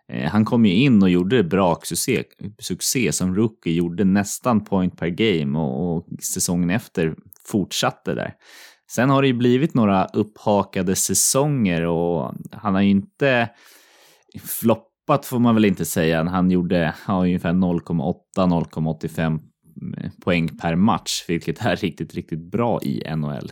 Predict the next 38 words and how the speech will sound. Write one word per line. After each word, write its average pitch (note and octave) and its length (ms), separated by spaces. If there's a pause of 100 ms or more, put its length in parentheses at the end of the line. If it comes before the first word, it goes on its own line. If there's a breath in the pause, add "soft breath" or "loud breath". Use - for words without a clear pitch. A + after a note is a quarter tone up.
(160)
Det - 60
är - 80
inte F#2+ 840
Connor F2 220
McDavid-nivå, E2+ 920
men D#2+ 280 (480 loud breath)
där G2 180
kanske F#2 280
vi F2+ 60
inte E2 200
ska E2 160
sätta E2 300
honom E2 140
i E2 40
det D#2+ 160
facket - 600
riktigt - 340
än. - 360 (480 soft breath)
Men, G#2+ 200
men A#2 200
kollar B2+ 380
jag A#2 440 (200)
på A2+ 100
hur A#2 80
mycket A2 300
han G2+ 260
fått G2 220
spela A2 480
så C#3+ 120
här F#2+ 100
mot F#2 160
slutet D#2+ 500
så, D#2 360
så - 140
matchas G2 560
han B2+ 240
betydligt E2+ 600
mer. F#2 540